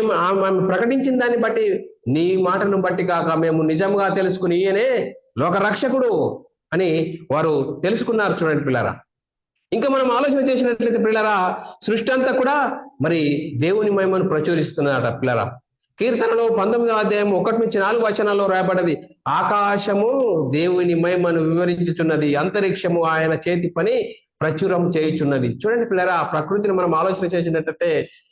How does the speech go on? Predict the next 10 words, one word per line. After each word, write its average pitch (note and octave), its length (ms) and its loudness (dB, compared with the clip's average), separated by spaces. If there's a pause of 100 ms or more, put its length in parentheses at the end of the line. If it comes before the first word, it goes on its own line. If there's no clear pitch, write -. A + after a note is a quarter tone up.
(200)
ఎప్పుడైనా F3+ 680 0 (380)
మరి D#3 160 0
సూర్యుడు A3+ 400 0
వెనుక F#3+ 220 2
వచ్చినట్లే F#3+ 500 0
గాని, F3 400 0 (380)
ఎప్పుడైనా G#3 600 0 (200)
తెల్లారింది A3 920 0
మరి, F3+ 520 0 (260)
మరి D#3+ 460 2